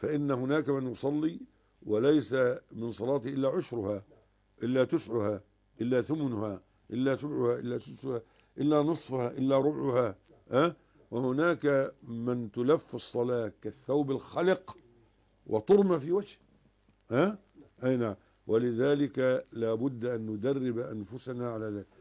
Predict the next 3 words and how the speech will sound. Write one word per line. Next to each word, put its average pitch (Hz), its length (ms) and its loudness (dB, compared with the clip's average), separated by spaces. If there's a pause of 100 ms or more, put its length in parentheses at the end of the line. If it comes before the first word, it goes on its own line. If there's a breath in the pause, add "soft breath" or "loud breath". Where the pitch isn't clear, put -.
فمثلا 165 680 0 (880 soft breath)
أنا 185 180 6
دخلت، 160 680 2